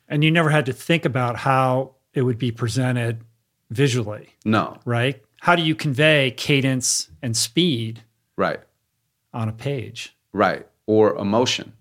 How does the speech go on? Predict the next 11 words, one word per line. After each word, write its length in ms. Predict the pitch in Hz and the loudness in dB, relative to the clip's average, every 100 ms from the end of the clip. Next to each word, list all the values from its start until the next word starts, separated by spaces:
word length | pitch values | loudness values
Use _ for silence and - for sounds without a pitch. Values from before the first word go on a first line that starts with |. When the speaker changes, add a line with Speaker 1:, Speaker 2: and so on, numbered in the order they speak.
| - | -16
Speaker 1:
Yeah. 280 | 110 110 113 _ _ | -16 -16 -20 _ _
Speaker 2:
You 100 | 98 | -6
know, 160 | 95 92 | -4 -2
how 200 | 90 101 | 2 2
do 100 | 98 | 2
we, 340 | 98 98 98 - - | -2 -4 -6 -12 -6
how 160 | 104 | -2
do 100 | 95 | 0
we 100 | 101 | -2
create 580 | 104 - 95 98 95 92 _ _ - | -6 -6 -4 -2 -2 -4 _ _ -8
emotion 720 | 87 98 107 - 85 82 | -4 -2 0 0 -4 -10